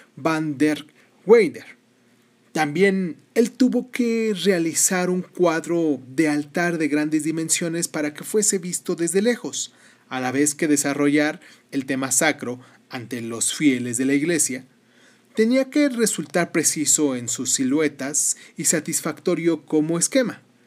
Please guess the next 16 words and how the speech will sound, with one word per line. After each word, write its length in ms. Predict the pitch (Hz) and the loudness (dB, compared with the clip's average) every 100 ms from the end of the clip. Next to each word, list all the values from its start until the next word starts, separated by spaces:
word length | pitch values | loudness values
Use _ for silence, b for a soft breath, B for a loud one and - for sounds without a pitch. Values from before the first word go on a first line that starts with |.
| _ | _
El 120 | 196 | -2
cuadro 340 | 196 294 311 294 | 4 4 4 2
de 220 | 185 156 | 2 2
van 340 | 120 147 139 | -2 -2 0
der 200 | 143 139 | 0 0
Weyden 600 | 131 214 175 135 135 135 _ b b b b b b _ | 0 0 -2 -4 -8 -12 _ b b b b b b _
colma 360 | - 285 302 262 | 4 6 4 2
estos 520 | 233 - - 214 - | 0 0 0 0 0
requisitos 800 | 151 160 135 - 208 - 240 233 | -4 -4 -4 -2 -4 -2 0 2
sin 240 | - 175 | 2 0
parecer 480 | 143 147 143 - 147 | -2 -2 0 0 -2
forzado 760 | - 135 - 180 180 170 175 | -4 -4 0 2 2 0 -2
y 220 | 175 131 120 | -2 -2 -2
enamorado 720 | 123 123 123 123 131 123 131 | -4 -6 -4 -4 -4 -4 -4
del 220 | 127 120 | -4 -6
virtuosismo, 920 | 110 117 - 123 - 143 120 123 123 | -6 -8 -8 -4 -2 -2 -2 -8 -10